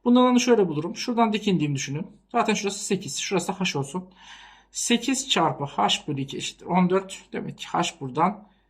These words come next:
yedi bölü iki yaptı arkadaşlar. H yedi bölü iki ise dikkat, şu şekli bir daha şuraya almak istiyorum.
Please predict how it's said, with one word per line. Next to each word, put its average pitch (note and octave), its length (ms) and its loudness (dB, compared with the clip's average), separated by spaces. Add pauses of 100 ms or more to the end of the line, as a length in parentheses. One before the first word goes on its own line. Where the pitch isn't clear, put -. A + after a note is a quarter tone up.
(200)
yedi F#3 300 2
bölü D#3+ 400 2 (180)
iki - 200 -4
yaptı C#3 260 -2
arkadaşlar. C#3 580 -2 (520)
H B3 220 4
yedi A3+ 160 0
bölü A3+ 160 2
iki A3+ 180 0
ise F#3 240 2
dikkat, E3 360 -2
şu - 140 -4
şekli F#3 340 -2
bir D#3 60 -6
daha D3 140 0
şuraya C3+ 300 -6
almak C#3 200 -6
istiyorum. D#3 460 -6